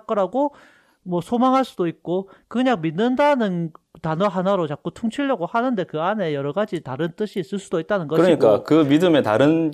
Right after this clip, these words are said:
Speaker 2: 여러 가지가 있는데 그게 전부 다 과학적으로 입증이 된다는 것이 아니라는 거죠.
Speaker 1: 그 착각을 하시는데 내가 그런 얘기를 한 게 아니라 그 다른 여러 가지 뜻을 막 섞어 쓰니까 사람을 헷갈리게 한다는 게 그때 취지였고요.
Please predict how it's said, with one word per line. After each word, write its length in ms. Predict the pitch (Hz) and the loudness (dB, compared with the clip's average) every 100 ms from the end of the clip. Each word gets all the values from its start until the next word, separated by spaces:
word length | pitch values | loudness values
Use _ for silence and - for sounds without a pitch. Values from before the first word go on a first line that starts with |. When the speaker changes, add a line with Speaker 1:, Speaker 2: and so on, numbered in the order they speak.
| - | -4
Speaker 2:
여러 220 | 107 110 131 | 0 4 4
가지가 300 | 160 160 104 | 4 4 2
있는데 560 | 107 123 160 127 80 - _ - | 2 0 4 4 2 -6 _ -20
그게 360 | - 139 175 165 | -4 2 2 2
전부 280 | - 175 180 | 2 0 2
다 180 | 147 127 | 2 2
과학적으로 500 | 135 180 190 156 117 | 2 0 2 0 2
입증이 460 | 147 147 190 185 147 | -2 -2 -2 -2 -2
된다는 880 | 135 185 202 165 143 139 131 127 120 | 0 0 2 2 2 0 -4 -6 -4
것이 260 | 127 127 | -4 -2
아니라는 460 | 80 85 113 147 208 | -2 -2 -2 -2 -2
거죠. 460 | 107 80 80 85 - _ _ _ - | -6 -8 -10 -10 -16 _ _ _ -6
Speaker 1:
그 380 | 196 214 220 220 | -2 0 0 -2
착각을 480 | - 349 359 330 254 | -8 -4 -2 0 0
하시는데 380 | 202 180 160 | 0 -4 -4
내가 220 | 151 156 175 | -4 -4 -4
그런 340 | 180 220 277 | -2 -2 0
얘기를 200 | 208 165 | -2 -2
한 80 | 165 | -4
게 80 | 143 | -6
아니라 640 | 123 143 180 135 156 120 _ _ _ _ | -8 -6 -4 -2 -2 -4 _ _ _ _
그 360 | - 208 233 240 233 | -6 0 0 0 -4
다른 480 | 139 160 208 247 233 | -6 0 2 2 0
여러 220 | 165 185 | 0 0
가지 240 | 208 202 - _ _ | -2 -4 -8 _ _
뜻을 460 | 311 311 302 240 233 | -6 -2 2 2 2
막 160 | 196 - | -2 -4
섞어 300 | - - 233 | -6 -4 -6
쓰니까 600 | - - 294 330 - 160 | -6 -6 -4 -4 -6 -8
사람을 340 | - 185 208 | -4 -4 -4
헷갈리게 480 | 190 - 269 311 294 | -6 -2 -2 0 0
한다는 360 | 214 185 208 190 | -2 0 -2 -2
게 80 | 147 | -6
그때 240 | 151 - | -10 -10
취지였고요. 960 | 143 - 175 214 214 - 127 123 120 - | -12 -10 -6 -6 -6 -8 -8 -6 -8 -10